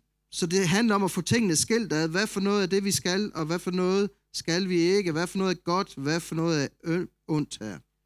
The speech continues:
Så det, der er det store spørgsmål her, som I sikkert sidder med her, det er, hvad kan hjælpe os til at skelne? Og tak, fordi I stiller spørgsmålet her. Jeg har et forslag til det. Vil I gerne høre det?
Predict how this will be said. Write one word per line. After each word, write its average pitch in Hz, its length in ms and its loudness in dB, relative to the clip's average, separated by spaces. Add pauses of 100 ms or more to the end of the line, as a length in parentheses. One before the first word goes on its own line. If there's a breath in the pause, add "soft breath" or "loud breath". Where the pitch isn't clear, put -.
(880)
Så - 100 -6
det, 226 140 4
der 240 60 6
er 214 40 4
det 190 100 4
store 233 320 4
spørgsmål 175 520 0
her, 127 240 -2 (340)
som 143 180 -4
I 147 60 -2
sikkert 175 340 0
sidder 139 260 0
med 107 180 -4
her, 107 220 -8 (240)
det 165 100 -2
er, 160 200 0 (1000)
hvad 175 200 -2
kan 180 140 -2
hjælpe 160 260 -2
os 135 100 -8
til 147 80 -8
at 127 120 -4
skelne? 127 460 -6 (1300)
Og - 80 -20
tak, 156 180 -4
fordi 151 160 -8
I 135 40 -4
stiller 147 220 -8
spørgsmålet 131 540 -10
her. 117 140 -14 (1500)
Jeg 139 140 -4
har 170 100 0
et 147 60 -6
forslag 165 400 -6
til 113 140 -12
det. 107 120 -12 (680)
Vil 127 80 -8
I 123 40 -6
gerne 160 220 -2
høre 175 140 -2
det? 165 140 -8